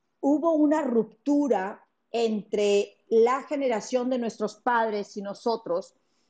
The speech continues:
en donde pareciera que nosotros tomamos la decisión de que tener bienes raíces ya era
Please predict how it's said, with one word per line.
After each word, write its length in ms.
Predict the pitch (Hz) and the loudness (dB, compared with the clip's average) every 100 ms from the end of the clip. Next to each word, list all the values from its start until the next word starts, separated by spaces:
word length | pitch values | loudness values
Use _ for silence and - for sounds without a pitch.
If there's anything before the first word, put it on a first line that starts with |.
| _ | _
en 200 | 226 220 | 0 2
donde 260 | 220 226 220 | 2 2 0
pareciera 720 | - 233 220 220 285 330 359 | -2 -4 -4 -2 -4 -2 -4
que 100 | 294 | -2
nosotros 360 | 247 269 294 285 | -2 -2 -4 -4
tomamos 340 | 247 254 277 | -2 0 0
la 100 | 240 | 0
decisión 440 | 214 208 226 262 | 0 -2 -2 0
de 180 | 277 277 | 0 -2
que 160 | - 208 | -2 -2
tener 440 | - 208 226 269 | -2 -2 0 -2
bienes 300 | 247 262 269 | 0 2 2
raíces 380 | 208 220 226 220 | 2 0 0 -2
ya 200 | 208 196 | 0 2
era 220 | 196 214 | 2 0